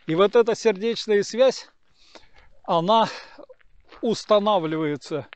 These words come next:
у этих тысяч людей в единое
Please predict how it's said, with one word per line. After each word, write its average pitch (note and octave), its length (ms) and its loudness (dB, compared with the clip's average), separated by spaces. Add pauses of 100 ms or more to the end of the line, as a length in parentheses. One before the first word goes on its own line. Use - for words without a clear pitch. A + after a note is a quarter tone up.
(280)
у E3+ 160 2
этих F#3 300 2
тысяч - 420 -10
людей E3+ 460 -4 (580)
в F3+ 320 6 (140)
единое F#3 840 0